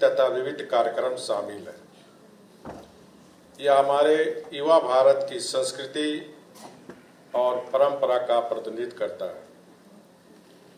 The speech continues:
यह कार्यक्रम में शारीरिक, मानसिक और भावनात्मक रूप से शामिल होना, व्यक्तिगत विकास के लिए उपलब्ध सभी अवसरों को जानना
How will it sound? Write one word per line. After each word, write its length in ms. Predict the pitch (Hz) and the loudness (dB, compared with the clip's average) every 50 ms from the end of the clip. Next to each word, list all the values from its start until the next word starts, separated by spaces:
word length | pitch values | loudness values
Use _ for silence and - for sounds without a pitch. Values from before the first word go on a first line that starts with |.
| _ _ _ _ _ _ _ _ _ _ _ - | _ _ _ _ _ _ _ _ _ _ _ -4
यह 220 | 135 147 156 151 - | 2 2 2 4 6
कार्यक्रम 480 | 143 143 139 139 139 151 151 151 151 151 | 6 6 4 4 2 0 0 0 0 0
में 120 | 156 151 - | 0 0 0
शारीरिक, 600 | - - 131 127 131 135 139 139 151 151 - - - 120 | 2 2 2 4 4 2 2 0 -4 -4 -4 -8 -8 -6
मानसिक 520 | 117 123 131 127 127 - 147 147 139 135 | -4 -4 -4 -4 -6 -8 -10 -8 0 0
और 200 | 131 127 123 - | 2 2 2 0
भावनात्मक 680 | - 110 117 123 127 123 123 - 131 139 135 135 - 135 | 0 0 2 2 0 -2 -4 -6 -4 -4 -4 -4 -4 -8
रूप 140 | 123 123 120 | -8 -10 -8
से 160 | - 139 123 | -6 -6 -6
शामिल 420 | - - 131 117 117 123 131 131 117 | -6 -4 -4 -4 -4 -4 -6 -6 -4
होना, 560 | 110 117 120 127 131 135 135 139 - - - - - - - - _ - - - - - _ _ _ - _ _ - | -4 -4 -2 -2 -2 -2 -2 -4 -8 -12 -18 -20 -20 -20 -20 -20 _ -20 -20 -20 -20 -20 _ _ _ -20 _ _ -14
व्यक्तिगत 600 | 113 127 131 - - - 147 147 156 156 151 - | -8 -8 -8 -6 -6 -10 -4 -2 -2 -2 -2 -4
विकास 420 | 131 - - 127 127 135 131 - - - | -8 -4 -2 2 2 2 0 -2 -8 -6
के 100 | 135 127 | -6 -6
लिए 140 | 127 131 123 | -6 -4 -6
उपलब्ध 400 | 117 117 117 127 127 139 139 139 | -6 -6 -6 0 2 2 2 2
सभी 400 | 135 - - - 135 143 160 165 | -4 -6 -2 -2 -2 0 0 2
अवसरों 420 | 151 135 131 131 - 135 127 135 135 | 2 2 2 2 0 0 0 0 0
को 160 | 135 135 131 | 0 -2 -4
जानना 440 | 123 - 113 110 110 - 110 107 101 | -4 -2 -2 -2 -2 -4 -6 -10 -10